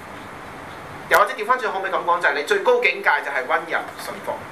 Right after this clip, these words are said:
但係人始終係人。你達唔到嗰個最高境界，你始終有一啲你係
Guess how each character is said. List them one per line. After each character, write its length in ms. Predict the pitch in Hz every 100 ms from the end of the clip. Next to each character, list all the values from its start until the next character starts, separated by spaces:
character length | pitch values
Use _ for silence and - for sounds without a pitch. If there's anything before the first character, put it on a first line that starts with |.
| - - -
但 100 | - 156
係 140 | 170
人 100 | 143 -
始 140 | -
終 40 | 202
係 100 | 175
人。 80 | 131 - - - - -
你 60 | -
達 140 | 170
唔 140 | 147 - 143
到 60 |
嗰 40 | 151
個 100 | 170
最 120 | 160
高 80 | 175
境 100 | 175
界， 80 | - 139
你 60 | 139
始 200 | 139 - -
終 100 | 247
有 120 | 156
一 100 | 208
啲 220 | - 214
你 40 |
係 60 | 175